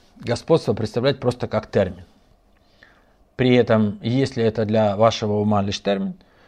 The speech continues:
то вы продолжаете оставаться на территории дьявола, что и приводит к тому,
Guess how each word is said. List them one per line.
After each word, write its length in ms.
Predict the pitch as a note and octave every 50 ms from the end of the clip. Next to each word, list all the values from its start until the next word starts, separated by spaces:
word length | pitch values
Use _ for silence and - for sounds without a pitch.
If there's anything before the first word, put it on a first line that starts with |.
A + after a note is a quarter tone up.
| _ _ _
то 100 | - B2
вы 80 | B2 B2
продолжаете 580 | A2+ A2+ A2 A2 A2 A#2 A#2+ A2+ G#2+ - A2+ G#2
оставаться 720 | G2 - - A2+ B2+ C#3+ C3+ - - - B2+ C3 B2+ - -
на 140 | - G#2+ G#2
территории 680 | G2+ - G2+ G2 G2+ G2 A#2+ A#2 A#2 A#2 A2 A2 G#2+ - -
дьявола, 640 | G2 F2+ F#2+ G2 F#2+ F#2+ F2+ E2+ - A2 - - - -
что 880 | - - - - _ C#3 C3+ D3 D3+ D#3+ E3 E3+ F3+ F3 E3+ F3 F3 - _ -
и 180 | D3+ C#3+ B2+
приводит 640 | A2 - - A2 A2+ A2 G#2 A2+ A2 G2+ G2+ - -
к 40 | -
тому, 440 | - - G#2 A2 C3 D3 E3+ F#3+